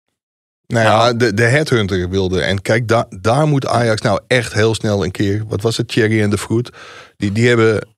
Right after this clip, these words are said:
Speaker 1: de ene na de andere misser. En daar moeten ze echt gewoon een keer mee stoppen bij
Speaker 2: Maar
Speaker 1: Ajax.
Speaker 2: daar zijn ze nu ook mee gestopt, Mike. Want daarom zit, eh, Michael van Praag er, daarom zit Louis van Gaal er, daarom komt dadelijk, eh,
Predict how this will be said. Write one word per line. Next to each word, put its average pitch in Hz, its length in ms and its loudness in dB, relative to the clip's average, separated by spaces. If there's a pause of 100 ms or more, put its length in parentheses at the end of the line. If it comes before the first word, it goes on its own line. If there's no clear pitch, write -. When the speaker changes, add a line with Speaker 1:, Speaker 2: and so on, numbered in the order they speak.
(120)
Speaker 1:
de 101 200 -2
ene 151 300 2
na 127 180 2
de 113 60 4
andere 110 280 2
misser. 104 420 -2
En 107 140 -2
daar 113 100 2
moeten 120 220 0
ze 127 80 -4
echt 120 180 -2
gewoon 120 160 0
een 113 60 -2
keer 110 140 -2
mee 104 100 -2
stoppen 110 340 -2
bij 98 100 0
Speaker 2:
Maar 82 100 2
Speaker 1:
Ajax. - 140 0
Speaker 2:
daar 156 100 0
zijn 156 200 0
ze 123 100 0
nu 110 120 0
ook 98 140 -2
mee 92 160 -2
gestopt, 92 320 -4
Mike. 98 220 -2
Want 120 140 -2
daarom 123 360 0
zit, 104 220 -4
eh, 90 240 0
Michael 90 280 -2
van 92 140 -4
Praag 117 320 -2
er, 117 100 -2
daarom 101 240 0
zit 90 160 -4
Louis 95 260 -2
van 104 100 -8
Gaal 110 300 -2
er, 104 100 -2
daarom 92 240 0
komt 92 200 -4
dadelijk, 87 380 -2
eh, 92 120 0